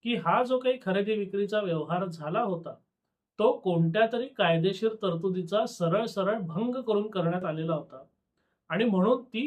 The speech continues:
कायदेशीर खरेदी ठरत नाही, ती खरेदी निरर्थक ठरते. निरर्थक खरेदी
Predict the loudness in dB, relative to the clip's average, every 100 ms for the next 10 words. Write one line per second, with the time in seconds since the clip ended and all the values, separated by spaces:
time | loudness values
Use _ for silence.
0 | -6 -2 -2 2 0 0 -2 -4 -8 _
1 | -8 -4 -2 -2 -4 -4 -4 -4 -4 -6
2 | -6 -14 _ _ _ _ -4 -2 2 2
3 | 2 0 -2 2 4 4 2 -4 -8 -8
4 | -8 -6 -6 -8 -20 _ _ _ _ _
5 | _ _ 4 6 6 4 2 -4 0 2
6 | 4 4 2